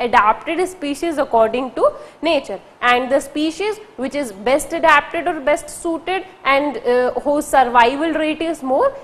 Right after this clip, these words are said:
that will be selected by the nature. This was the law of natural selection. So this, uh, this is what incident which happened in the environment. The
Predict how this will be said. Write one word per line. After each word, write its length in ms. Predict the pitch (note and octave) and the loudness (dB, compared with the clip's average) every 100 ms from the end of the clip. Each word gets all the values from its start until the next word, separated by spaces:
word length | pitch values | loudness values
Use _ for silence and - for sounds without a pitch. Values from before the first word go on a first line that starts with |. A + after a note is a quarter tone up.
| - | -2
that 280 | B3+ A#3+ B3 | 6 6 6
will 160 | C#4+ C4+ | 0 -2
be 120 | C#4 | -4
selected 580 | C#4 B3 A#3+ - B3 G3+ | -4 -4 -4 -4 -6 0
by 200 | G#3+ G#3+ | 2 4
the 220 | G#4 D5+ - - | 2 2 0 -6
nature. 420 | C#4+ C#4+ - F#3 F3 | 0 0 -2 -8 -4
This 200 | C4 - | -4 0
was 240 | A#3+ B3+ | 2 2
the 100 | B3+ | 0
law 400 | B3 A#3 A3 B3+ | 2 4 8 8
of 120 | - | 6
natural 640 | D4+ A#3+ A#3 B3 C4 C#5 - - - - | 4 2 2 0 0 0 -2 -10 -18 -4
selection. 680 | F#4+ D#4+ A#3+ - - F#3 D#3+ - _ _ _ _ _ _ _ _ _ _ _ _ _ _ _ _ _ _ - | 2 4 2 0 -10 -10 -12 -20 _ _ _ _ _ _ _ _ _ _ _ _ _ _ _ _ _ _ -8
So 300 | E4+ B3+ - - - - - G#3+ | -4 -4 -6 -20 -20 -20 -20 -8
this, 400 | E4+ G#4 F#4 - - _ - | -4 -4 -6 -16 -20 _ -8
uh, 240 | C4 C4 A#3+ | 0 0 0
this 220 | F4 F#4 | -4 -4
is 180 | G#4+ D#4 | -6 -2
what 320 | F#4+ G#4+ - | -2 -2 -4
incident 680 | E4 E4 D#4+ G#4 E4 A#3 F#3 - | -2 -2 0 0 2 0 -2 -6
which 240 | C4 F4 | -4 -4
happened 560 | - C4+ A#3 A#3 F4 E4+ | 0 4 4 4 0 2
in 200 | C#4 A#3+ | 0 2
the 180 | C#4+ C5+ - - | 0 0 -6 -4
environment. 880 | D#4+ D#4 C4+ A#3+ G3+ F3+ F3+ F#3 - - - - | -2 2 8 8 8 2 -6 -10 -18 -20 -20 -20
The 380 | C4+ F#4+ G#4+ F#4 | -4 2 2 0